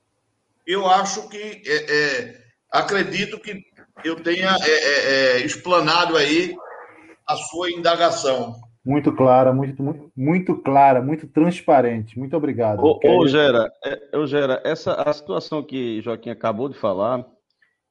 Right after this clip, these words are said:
Speaker 3: e, e tu também trouxeste como, como problemática, é, e a, e um participante nosso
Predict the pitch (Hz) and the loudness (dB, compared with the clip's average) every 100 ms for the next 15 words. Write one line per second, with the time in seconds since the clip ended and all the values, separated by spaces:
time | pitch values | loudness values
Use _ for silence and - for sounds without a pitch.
0 | - 120 120 120 123 120 120 117 104 123 | -8 -4 -2 -2 -2 -2 -2 -4 -4 -8
1 | 123 113 113 110 107 104 117 123 - 107 | -4 -4 -4 -2 -4 -2 0 0 -2 -8
2 | 113 110 104 - 110 107 101 - 101 98 | -6 -6 -8 -8 -6 -4 -6 -4 -4 -2
3 | 98 123 - - 85 - _ _ _ _ | 0 0 -2 -10 -10 -10 _ _ _ _
4 | _ - 107 110 113 113 110 - 131 139 | _ -6 0 2 2 2 2 0 0 2
5 | 143 139 135 135 139 131 127 127 117 98 | 4 4 4 2 2 0 0 -2 -4 -8
6 | - 117 107 117 - 117 110 98 98 120 | -4 -4 -4 -14 -6 -4 -4 -4 -2 0
7 | 123 - | -2 -10